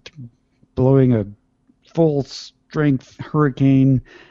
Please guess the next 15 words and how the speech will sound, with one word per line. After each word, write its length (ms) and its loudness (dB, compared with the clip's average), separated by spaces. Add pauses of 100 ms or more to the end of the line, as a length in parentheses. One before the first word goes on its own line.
(200)
knocking 500 -2
Miss 220 0
Locke 340 -2
again 300 -2
back 280 -4
against 340 -4
the 80 -10
wall 520 0
and 360 -4 (500)
making 400 -4
the 320 -4
neighboring 1080 0
boxes 880 -6
very 280 -4
cold. 560 -6